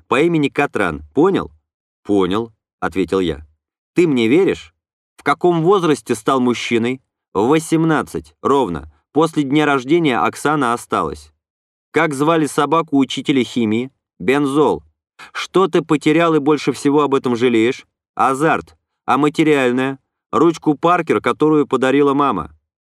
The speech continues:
"Катран, что молчишь?" "Я его расспрашиваю", вяло ответил я. "О разных вещах, которые должен знать только я".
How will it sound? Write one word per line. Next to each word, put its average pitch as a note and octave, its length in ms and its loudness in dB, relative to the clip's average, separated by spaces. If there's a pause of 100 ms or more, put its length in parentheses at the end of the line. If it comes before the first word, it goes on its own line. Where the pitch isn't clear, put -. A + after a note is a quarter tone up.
(420)
"Катран, G3+ 540 -2 (360)
что - 260 -2
молчишь?" B3+ 580 -2 (640)
"Я G3 300 2
его G3 180 4
расспрашиваю", C#3+ 1000 -2 (200)
вяло C3+ 500 0
ответил F#2 500 -2
я. D#2+ 360 -4 (180)
"О C3 140 0
разных D#3 400 0
вещах, C#3+ 560 0 (300)
которые C3+ 420 2
должен C#3+ 380 2
знать A#2+ 280 -2
только A#2+ 300 0
я". F2+ 260 0